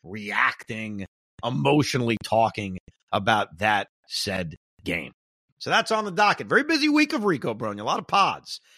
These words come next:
If you missed it, we had an instant reaction to Carlos Mendoza's press conference. Coming up Friday into Saturday, we will react to the non-tender deadline. And then over the weekend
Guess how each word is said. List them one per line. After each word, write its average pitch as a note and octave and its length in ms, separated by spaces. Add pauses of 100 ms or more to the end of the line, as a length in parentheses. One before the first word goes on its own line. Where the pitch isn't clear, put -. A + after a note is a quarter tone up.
(140)
If C3+ 200
you C#3+ 80
missed F3+ 280
it, G#3 80
we F#3 80
had D3 120
an D3 80
instant D#3 320
reaction D3 540
to B2 80
Carlos C3 420
Mendoza's A#2+ 460
press E3+ 260
conference. D3+ 580 (460)
Coming D#3 220
up C#3 120
Friday D3+ 400
into C#3+ 320
Saturday, D#3 600
we B2 200
will A#2 140
react B2 420
to B2 40
the G#2+ 80
non-tender A2 520
deadline. D#3 500 (320)
And A#2+ 120
then C#3 80
over C3+ 200
the B2 100
weekend A2 520